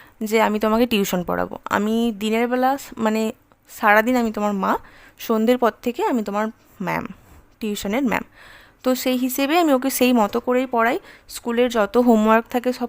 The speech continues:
করাই, তার সাথে ওকে আমি আজকে কিছু হোমওয়ার্ক দিই, হ্যান্ডরাইটিং থাকেই, কালকে দিইনি হ্যান্ডরাইটিংটা, কেননা ওই পোয়েট্রিটা অনেকটা টাফ হয়ে যাবে, পোয়েট্রিটা সারাদিন এ করা। কোনো হোমওয়ার্ক ছিল না, ওটাই দিয়েছিলাম।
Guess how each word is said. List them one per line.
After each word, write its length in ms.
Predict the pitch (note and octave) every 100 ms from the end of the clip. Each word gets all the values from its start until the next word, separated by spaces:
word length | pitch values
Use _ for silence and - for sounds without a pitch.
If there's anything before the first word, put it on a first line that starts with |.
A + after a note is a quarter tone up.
| -
করাই, 380 | G#3 F#3+ G#3 F4 - - -
তার 200 | - G#3
সাথে 420 | G#3+ C4 B3+ C#4+ E4 - - - -
ওকে 220 | A3 A#3
আমি 300 | A#3 B3+ C#4 - - -
আজকে 360 | A3+ G#3 - A#3
কিছু 220 | A#3+ A#3+
হোমওয়ার্ক 400 | A#3+ A3+ A3+ A3
দিই, 260 | G#3+ C#4+ F4+ -
হ্যান্ডরাইটিং 580 | A#3 G#3 A3 A#3 C4+
থাকেই, 400 | D4+ A#3 G#3 B3
কালকে 400 | E4 G#3+ G#3 C4+
দিইনি 420 | A#3+ A3+ A#3+ A3 C4+
হ্যান্ডরাইটিংটা, 640 | G#3+ F#3+ F#3+ F#3+ G3 C4+ - - -
কেননা 440 | A#3 A3+ A#3 A#3+ A#3+
ওই 160 | A#3+
পোয়েট্রিটা 720 | A#3 A3+ G#3+ - A3+ A3+ A3+ A#3 - - _ _ _ _ _ - _ -
অনেকটা 320 | A3+ A3+ C4+
টাফ 360 | B3 G3+ -
হয়ে 100 | G#3
যাবে, 220 | F#3+ F#3 A3
পোয়েট্রিটা 420 | G#3+ G#3 G#3 G#3+
সারাদিন 360 | G#3+ G3+ G3
এ 80 | F#3+
করা। 260 | F#3 G3 C#4+ - - - - -
কোনো 220 | A3+ B3
হোমওয়ার্ক 340 | B3 A#3+ B3
ছিল 140 | - C4+
না, 80 |
ওটাই 220 | C#4+ B3 B3
দিয়েছিলাম। 440 | A#3 A#3 B3